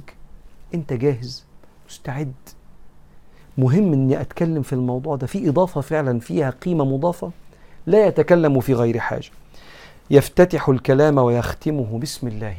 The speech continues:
تعالى". أبدأ بسم الله وينهي بسم الله، على الذكر الدائم. "يتكلم بجوامع الكلم"، يعني كلام قصير تفهمه، ي-، يشرح لك الموضوع، بس مش كلام كتير.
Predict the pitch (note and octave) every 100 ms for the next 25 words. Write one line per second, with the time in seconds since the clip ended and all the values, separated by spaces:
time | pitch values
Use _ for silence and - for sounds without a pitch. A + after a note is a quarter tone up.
0 | F#2+ G2+ E2+ F2 - - - - - -
1 | _ - - - - - A#2 C#3+ C3 -
2 | - C#3 G3 G3 C#3 B2+ C#3+ B2+ - B2
3 | - - - - C3 C3 A#2 G#2+ F#3+ -
4 | B2+ A#2 B2 B2+ A#2 A#2 - - - -
5 | - - - - C#3 D3+ F3 G3 B3+ A3
6 | E3 C#3+ B2+ C#3 D#3 D3+ C3 A#2 - B2+
7 | G#2+ A2 C#3 C#3 C#3+ C#3+ C3+ D#3+ A3+ A#3
8 | - - - - - F#3+ G3+ A3 A3 G#3+
9 | - - - C#3 D3+ E3 A3 B3 A#3+ -
10 | - - - - B2+ B2 A#2+ B2 - -
11 | - C#3+ C#3+ - G3 G#3+ F#3+ F3 D#3+ D3+
12 | D3 D3 A3+ - - G#3 A#3+ - C#3 G2+
13 | -